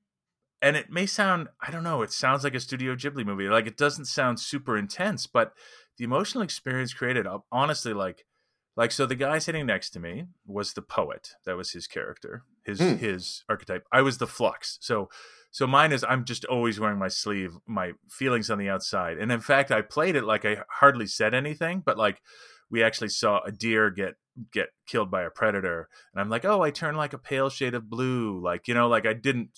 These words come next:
Speaker 1: you know, and he wa-, his character was the poet. So when the first question came out, I'm kind of an impulsive person. And I didn't,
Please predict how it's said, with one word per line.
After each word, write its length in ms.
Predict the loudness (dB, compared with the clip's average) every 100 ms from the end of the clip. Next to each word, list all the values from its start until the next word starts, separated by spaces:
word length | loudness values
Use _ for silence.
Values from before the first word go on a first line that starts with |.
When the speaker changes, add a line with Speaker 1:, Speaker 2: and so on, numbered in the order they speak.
| -8
Speaker 1:
you 100 | -4
know, 160 | -4 -6 _ _ -20 -20 _ _ _ _
and 100 | -8
he 140 | -4
wa-, 100 | -4
his 160 | -4 -2
character 260 | 2 2 2
was 120 | -4
the 80 | 0
poet. 320 | 2 2 0
So 100 | -2
when 140 | 0
the 80 | 0
first 260 | 2 0 2
question 400 | 0 0 -4 -6
came 240 | -6 -6
out, 200 | -6 -6
I'm 80 | -2
kind 180 | 2 2
of 80 | 0
an 60 |
impulsive 480 | -2 -2 -4 -6 -10
person. 360 | -12 -10 -10 -2
And 80 |
I 120 | 2 2
didn't, 220 | 0